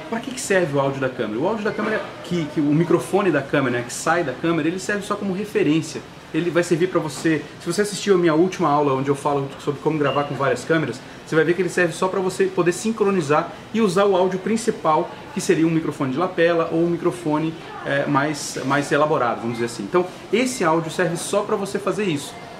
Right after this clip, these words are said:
Quando você solta um vídeo com essa qualidade de áudio, você tá vendo que tá pegando barulho, tem gente andando aqui, gente fazendo barulho, tem gente conversando, então ele pega tudo que é barulho do ambiente e não fica uma qualidade muito boa, ok?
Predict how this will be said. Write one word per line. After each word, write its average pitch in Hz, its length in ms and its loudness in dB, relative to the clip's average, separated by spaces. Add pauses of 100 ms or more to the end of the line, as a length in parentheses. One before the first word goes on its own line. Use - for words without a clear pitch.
Quando 233 160 2
você 262 200 -4
solta 220 320 0
um 202 80 2
vídeo 156 380 -4
com 156 220 0
essa 226 260 -2
qualidade 170 360 0
de 135 100 -4
áudio, 147 180 2
você 170 160 0
tá 175 80 -2
vendo 180 140 0
que 185 80 -6
tá 175 120 -2
pegando 165 280 0
barulho, 147 320 2 (280)
tem 180 120 4
gente 170 240 2
andando 160 340 4
aqui, 147 240 -2
gente 139 180 -6
fazendo 147 240 0
barulho, 147 520 2 (320)
tem 143 100 4
gente 147 220 0
conversando, 156 680 2
então 170 140 2
ele 180 80 2
pega 202 280 0 (200)
tudo 226 260 -2
que - 100 -2
é 214 60 2
barulho 175 260 4
do 170 80 4
ambiente 175 460 2 (320)
e 220 60 -2
não 233 160 2
fica 220 240 -4
uma 208 80 2
qualidade 185 340 2
muito 190 180 0
boa, 135 220 0 (140)
ok? 247 320 -2